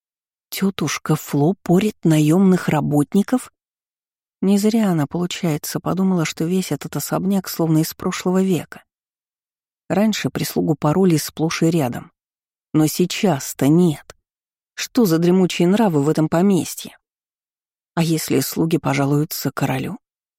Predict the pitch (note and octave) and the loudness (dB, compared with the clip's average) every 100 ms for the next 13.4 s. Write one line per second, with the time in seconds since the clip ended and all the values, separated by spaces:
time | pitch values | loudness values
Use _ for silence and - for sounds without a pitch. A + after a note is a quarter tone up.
0 | _ _ _ _ _ _ D#3+ D#3 E3 E3+ | _ _ _ _ _ _ 0 0 2 2
1 | F#3 F3+ F#3 - G#3+ F#3+ F3+ G3 - D#3 | 2 2 0 0 0 0 0 -2 -2 -4
2 | C#3 - F3 G#3 - - G3 F3+ C#3+ C#3 | -4 -4 -4 -4 -4 0 0 2 0 0
3 | - - D3+ F#3+ F3+ - C#3 D#3+ C#3+ D3 | -4 -4 -2 -2 -2 -2 -2 0 0 0
4 | C#3+ D3 - C#3+ C3 C3+ C#3 - D3 C3 | -2 -4 -2 -2 0 0 -2 0 0 0
5 | C3 - C#3 C#3 C3+ - - C#3+ - C3+ | 0 2 2 4 0 -2 -2 0 0 -4
6 | - D#3 C#3+ C3 C3 C3 C3 B2+ C3+ C#3 | -4 -2 0 2 2 0 0 0 0 -4
7 | - F#3 A3+ G3+ - _ _ _ _ _ | -2 -2 0 -2 -8 _ _ _ _ _
8 | _ _ _ - D#3+ C3 - C#3+ - D3+ | _ _ _ -4 -2 -2 0 -2 0 -4
9 | - - - G3 G3 - - _ _ _ | -4 -4 0 0 0 -4 -12 _ _ _
10 | - E3 D#3+ D3 C#3+ D#3+ F3+ D3 C#3 C#3+ | -2 2 4 2 0 0 2 4 2 2
11 | D#3 - D3 D3 D#3+ F#3+ F3 - C#3+ C#3 | 0 2 2 2 2 2 2 0 2 2
12 | C#3 D3 - D3 C#3 C3+ D3+ F3 F#3 - | 2 0 0 0 4 2 2 2 0 0
13 | B3 F3 D3 - | 0 0 -2 -10